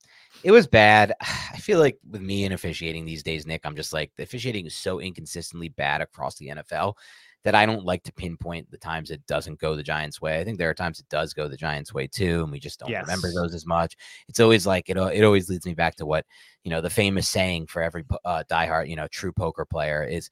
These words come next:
Speaker 1: you always remember your bad beats, but you never remember the times where you bad beat the other player. You only
Speaker 2: Yeah.
Speaker 1: remember the times where it went against you. And that's pretty much how it feels to me in general as a fan of football. But I do think in general, the officiating is having just a j-, a s-, a downright awful season.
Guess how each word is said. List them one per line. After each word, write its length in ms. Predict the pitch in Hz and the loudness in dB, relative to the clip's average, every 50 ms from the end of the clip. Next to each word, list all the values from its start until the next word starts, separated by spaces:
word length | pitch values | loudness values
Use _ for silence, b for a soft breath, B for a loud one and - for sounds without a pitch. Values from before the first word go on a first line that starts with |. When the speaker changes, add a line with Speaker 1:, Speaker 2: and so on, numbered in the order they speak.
| b b b b b - | b b b b b 2
Speaker 1:
you 100 | 107 113 | 6 8
always 240 | 117 120 120 104 104 | 8 8 8 6 2
remember 260 | 107 107 104 98 95 | 0 0 0 0 0
your 140 | 90 90 87 | -2 -2 -2
bad 300 | - 87 85 82 78 - | 0 0 0 0 -2 -4
beats, 300 | - 73 71 69 - - | -6 -8 -8 -8 -10 -12
but 180 | _ - - 71 | _ -12 -10 -8
you 80 | 85 | -6
never 240 | 87 92 92 85 87 | -6 -4 -4 -4 -6
remember 320 | 87 85 82 82 80 78 | -8 -6 -8 -8 -8 -10
the 80 | 80 78 | -12 -10
times 300 | - - 82 80 78 - | -8 -6 -6 -6 -6 -6
where 100 | 78 78 | -8 -8
you 240 | 78 76 87 90 87 | -6 -4 -4 -4 -2
bad 320 | 76 82 76 76 78 - | 0 0 0 0 -2 -4
beat 220 | - 73 69 71 - | -6 -10 -12 -12 -10
the 120 | 71 69 | -8 -8
other 200 | 71 67 57 58 | -6 -6 -8 -12
player. 400 | - - 82 73 50 50 - - _ _ | -12 -8 -8 -8 -8 -8 -12 -14 _ _
You 120 | - 85 85 | -4 -4 -4
only 240 | 87 87 85 85 - | -4 -4 -4 -4 -2
Speaker 2:
Yeah. 80 | 123 | -2
Speaker 1:
remember 220 | 104 80 76 73 78 | -2 -2 -4 -6 -8
the 100 | 76 - - 82 | -8 -6 -6 -6
times 180 | 82 78 - | -6 -6 -6
where 120 | 80 80 76 | -6 -6 -6
it 80 | 65 | -6
went 160 | 71 78 73 | -8 -10 -12
against 340 | 71 65 71 73 71 - - | -10 -10 -10 -10 -10 -12 -14
you. 140 | 65 52 50 - - B B B B B B B B B | -12 -12 -14 -14 -14 B B B B B B B B B
And 100 | 107 117 | 4 6
that's 180 | 120 120 110 - | 6 6 6 4
pretty 280 | - - 143 127 120 | 6 8 8 10 8
much 180 | 110 110 104 - | 8 6 4 4
how 140 | - 101 95 | 2 0 0
it 100 | 87 - | -2 -4
feels 260 | - 95 95 92 - | -8 -8 -8 -8 -8
to 100 | - 82 | -10 -10
me 360 | 85 85 90 92 95 101 - _ _ - | -6 -4 -2 -2 -2 -4 -8 _ _ -18
in 80 | 90 82 | -8 -4
general 260 | 87 85 90 92 90 | -2 0 2 2 2
as 100 | 85 - | 0 0
a 60 | 80 | -4
fan 320 | - - 82 82 87 90 | -4 -4 -2 0 0 -2
of 100 | 90 87 | -2 -4
football. 440 | - - 95 - - 95 104 110 - B B B B B B B | -6 -6 -6 -4 0 0 0 0 -2 B B B B B B B
But 100 | - 190 | 6 6
I 60 | 190 | 6
do 120 | 151 156 | 6 4
think 220 | 143 - 113 90 80 | 0 -2 -4 -6 -8
in 80 | 71 | -8
general, 360 | - 80 76 78 78 71 69 | -6 -4 -4 -2 -2 -4 -4
the 80 | 69 71 | -6 -8
officiating 460 | - - 80 71 - 76 73 71 69 | -8 -10 -10 -10 -8 -8 -10 -10 -10
is 60 | 69 | -10
having 240 | - 78 73 - 71 | -10 -10 -10 -10 -12
just 160 | - - - | -18 -20 -20
a 60 | - - _ | -20 -20 _
j-, 160 | - - - - - | -16 -16 -16 -14 -16
a 40 | 62 | -18
s-, 140 | - - - _ _ _ _ _ _ 95 92 - - | -18 -18 -20 _ _ _ _ _ _ -20 -18 -14 -14
a 20 | 123 | -6
downright 380 | 107 110 107 110 107 82 - - | -2 -2 0 2 0 0 -2 -2
awful 360 | - 76 73 71 - - - | 0 0 0 0 -2 -6 -12
season. 480 | - - - 78 73 71 - 69 101 95 | -12 -12 -10 -10 -12 -14 -14 -14 -16 -18